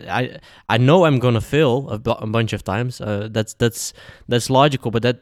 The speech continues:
that's, the key here is to just, uh, turn that into something positive and try to do it again and then get it the, the next time, right?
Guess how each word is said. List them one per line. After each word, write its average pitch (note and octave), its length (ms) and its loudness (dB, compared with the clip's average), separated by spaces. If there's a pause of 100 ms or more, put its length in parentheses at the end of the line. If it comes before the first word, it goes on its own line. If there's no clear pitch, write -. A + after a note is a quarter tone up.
that's, B2+ 560 -4 (300)
the A#2 120 -6
key E3+ 300 -6
here C3+ 280 -4
is A2+ 220 -8
to A2+ 160 -8
just, A2 340 -10
uh, A2+ 300 -14
turn B2+ 160 -4
that A#2 160 -2
into A#2 180 -4
something A2 300 -4
positive A#2 500 0
and G#2+ 180 -4
try A2 220 -2
to G#2+ 140 -10
do A2+ 180 0
it A2 100 0
again A#2+ 480 0 (280)
and A#2 140 -2
then B2+ 180 2
get C3 200 4
it A#2+ 200 -2
the, A2 160 0
the A2 180 -2
next C3+ 260 0
time, F#2+ 200 -4
right? G2+ 180 -6